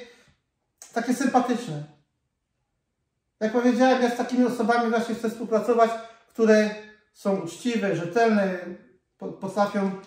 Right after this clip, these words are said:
jakby podziękować. Jest to fajne. Także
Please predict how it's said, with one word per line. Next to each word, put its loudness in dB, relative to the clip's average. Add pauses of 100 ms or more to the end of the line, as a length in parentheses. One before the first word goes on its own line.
(300)
jakby -2 (1120)
podziękować. 0 (320)
Jest 0
to -4
fajne. -6 (2500)
Także 0